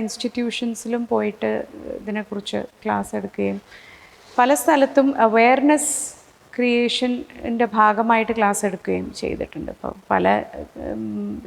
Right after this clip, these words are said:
രംഗത്തുള്ളവർക്കും ഇപ്പോൾ ഐ ഐ ടി പോലുള്ള, ഏഹ്, സ്ഥാപനങ്ങളിൽ എന്താണെന്ന് വെച്ചാൽ അവർ,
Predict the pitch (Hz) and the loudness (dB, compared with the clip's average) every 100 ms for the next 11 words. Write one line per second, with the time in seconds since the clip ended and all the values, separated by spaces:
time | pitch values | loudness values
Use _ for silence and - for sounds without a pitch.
0 | 214 208 214 214 226 214 214 214 214 - | -2 0 0 -2 -2 0 0 -2 -4 -6
1 | 233 - - - - - - 220 214 202 | -8 -10 -20 -20 -20 -20 -10 0 4 4
2 | 214 220 233 220 254 226 226 214 214 214 | 4 4 2 0 -2 0 0 0 2 2
3 | 214 - - - 208 - - 208 202 208 | 0 -4 -12 -8 -8 -2 4 4 4 0
4 | 202 202 202 202 196 196 196 196 - 208 | 0 0 0 0 0 0 -2 -4 -4 -2
5 | 202 226 | 0 0